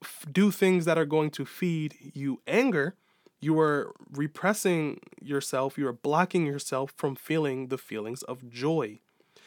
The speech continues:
If you want to feel love, then you have to avoid the things that give you sadness. And if you do things that are feeding you sadness, then you're depriving yourself of feeling love. If you,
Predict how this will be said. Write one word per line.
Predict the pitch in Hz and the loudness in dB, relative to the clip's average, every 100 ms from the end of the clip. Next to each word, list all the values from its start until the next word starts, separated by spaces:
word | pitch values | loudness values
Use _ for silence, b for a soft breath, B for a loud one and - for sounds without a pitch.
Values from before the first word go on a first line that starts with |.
| b b | b b
If | - | -6
you | 151 | 0
want | 165 139 | 0 0
to | - | -4
feel | 151 170 156 147 | -4 0 2 0
love, | 123 120 131 175 165 131 143 - b b | -4 -6 2 6 6 4 0 -10 b b
then | - 143 | 0 2
you | 139 | 2
have | 143 147 | 0 -2
to | - | -4
avoid | 131 120 135 160 143 | -4 -2 2 2 0
the | 135 | -6
things | - 156 135 135 135 | 0 2 2 -2 -2
that | 117 117 | -2 -2
give | 117 113 | -6 -4
you | 113 117 | -6 -4
sadness. | - - 156 160 151 120 - - - B B B B B B B | -4 -2 2 2 0 -4 -4 -8 -10 B B B B B B B
And | 147 | 0
if | 147 156 | 0 0
you | 156 143 | 0 0
do | 127 175 | 2 2
things | 180 170 156 147 | 4 2 2 2
that | 143 | 2
are | 139 127 | 2 0
feeding | - 170 160 143 | -2 -2 2 2
you | 131 120 | 0 -2
sadness, | - - 147 175 170 123 143 - - b _ | -4 0 2 2 2 -2 -2 -6 -10 b _
then | 143 135 131 | -2 0 0
you're | 135 139 | 0 0
depriving | 131 123 - 151 185 156 | -2 -6 -2 0 2 0
yourself | 131 117 - 113 120 - b _ | -2 -4 -2 -2 -2 -8 b _
of | 123 | -12
feeling | - 117 117 120 131 | -6 -4 -4 -6 -6
love. | 131 160 196 143 101 - - b b b b b b b b - | -2 2 4 4 0 -8 -20 b b b b b b b b -2
If | 147 160 | 0 0
you, | 156 160 156 147 - | 0 2 4 2 -2